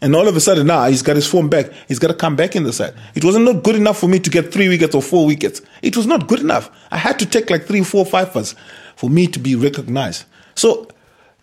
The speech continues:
the, the playing field was not level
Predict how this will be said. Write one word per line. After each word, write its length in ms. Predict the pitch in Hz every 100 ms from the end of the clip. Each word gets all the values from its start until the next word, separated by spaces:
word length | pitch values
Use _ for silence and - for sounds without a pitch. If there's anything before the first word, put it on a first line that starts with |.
| _ _
the, 340 | 185 151 - - _
the 120 | 160
playing 760 | 147 - 226 220 208 151 151 - _
field 440 | - - 185 139 101
was 220 | 120 113
not 200 | 139 123
level 480 | 127 139 113 85